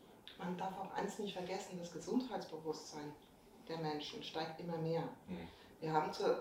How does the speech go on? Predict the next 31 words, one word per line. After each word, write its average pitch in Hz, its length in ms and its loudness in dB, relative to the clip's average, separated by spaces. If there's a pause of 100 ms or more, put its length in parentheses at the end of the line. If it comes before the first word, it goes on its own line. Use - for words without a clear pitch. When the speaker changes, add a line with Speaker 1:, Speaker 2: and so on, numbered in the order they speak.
(160)
Speaker 1:
es - 160 -2
wird 208 140 6
ja 196 80 8
immer 190 180 6
mehr 185 220 8 (100)
diese, 156 880 8 (100)
äh, - 20 -6
Silver 190 500 4
Society 180 760 2 (520)
forciert. 175 500 6
Also 175 200 6 (180)
man 220 200 10
wird 294 220 6
immer 233 360 12
älter 247 680 12
und 190 240 4 (340)
man 214 480 6
denkt 269 320 12
ein 202 100 4
bisschen 240 360 8
gesundheitsbewusster. 220 960 8
Das 202 220 2
heißt, 226 280 10 (540)
man 214 140 6
geht 254 240 8
dann 233 300 12
natürlich 214 460 10
auch - 200 4
zu - 160 6
jemandem 208 360 8
und 185 60 0